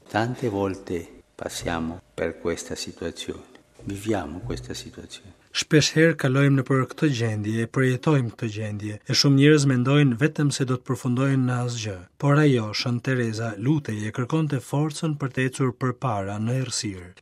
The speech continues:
Speaker 2: Kjo do të thotë të hysh në durez. Jeta jonë është shumë e lehtë, ankesat tona janë ankesa teatrale,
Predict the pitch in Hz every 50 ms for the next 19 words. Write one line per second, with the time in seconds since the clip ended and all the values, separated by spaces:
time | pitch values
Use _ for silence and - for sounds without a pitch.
0 | _ - - 170 147 160 147 151 - - 143 139 143 - _ _ _ - 143 113
1 | - - 165 160 147 - - 147 135 131 117 113 139 143 131 110 80 78 82 -
2 | - - - - _ _ - 131 143 143 147 135 135 139 139 139 135 135 123 120
3 | 110 - - 147 151 156 147 131 120 101 92 90 - 117 117 113 - 143 123 -
4 | 139 131 - - 135 135 131 131 123 123 127 123 123 123 120 113 - 135 131 -
5 | - 127 113 - - 127 120 113 - 117 135 143 131 110 95 95 95